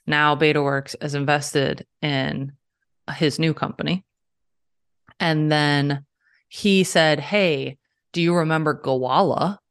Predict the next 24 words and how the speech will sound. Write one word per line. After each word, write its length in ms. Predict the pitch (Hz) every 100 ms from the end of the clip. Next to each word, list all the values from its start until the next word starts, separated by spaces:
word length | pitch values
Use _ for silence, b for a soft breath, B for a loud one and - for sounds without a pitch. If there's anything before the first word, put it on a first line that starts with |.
| _ _ _ _ _ _ _ -
Do 80 | 160
you 80 |
wanna 240 | 147 151 143
meet 360 | 143 143 131 _ _ _ _ -
Gowalla 760 | 151 135 151 170 - 139 170 202 _ _ _ -
founder?" 600 | - 135 - - 160 180
And 100 | -
I 40 | 151
was 120 | 139
like, 120 | 131
"Sure." 280 | - 156 151 -
Gowalla, 400 | 143 151 147 143
for 140 | 143
those 180 | 143 139
of 60 |
you 100 | 143
who 80 | 139
don't 200 | 135 135
know, 180 | 139 135
was 180 | 135 131
the 220 | 143 -
O 180 | - 143
G 500 | 139 143 139 131 - _ _ _
Foursquare 680 | - 156 143 - - 143 151